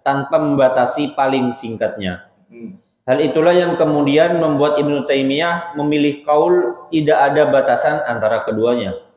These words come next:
Speaker 2: Hmm.
Speaker 1: Syekh ulama, Syekh Sulaiman Ahmad Yahya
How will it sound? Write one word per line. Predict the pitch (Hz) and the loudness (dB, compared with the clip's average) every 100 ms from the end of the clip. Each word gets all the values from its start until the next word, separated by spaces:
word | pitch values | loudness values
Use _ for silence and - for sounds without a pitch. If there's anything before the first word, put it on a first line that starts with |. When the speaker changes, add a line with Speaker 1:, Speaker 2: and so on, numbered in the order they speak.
| _ _ | _ _
Speaker 2:
Hmm. | 117 107 _ _ _ _ _ _ _ _ - | -20 -20 _ _ _ _ _ _ _ _ -8
Speaker 1:
Syekh | - 185 165 | -2 0 2
ulama, | 156 156 156 156 156 - - - | 4 4 4 2 0 -4 -6 -10
Syekh | - 185 175 | -2 0 0
Sulaiman | 175 170 170 147 104 92 - - - - | 0 2 2 0 -2 -4 -8 -16 -10 -4
Ahmad | - 147 147 151 | -2 0 0 2
Yahya | 151 156 160 165 160 - | 2 4 6 6 4 2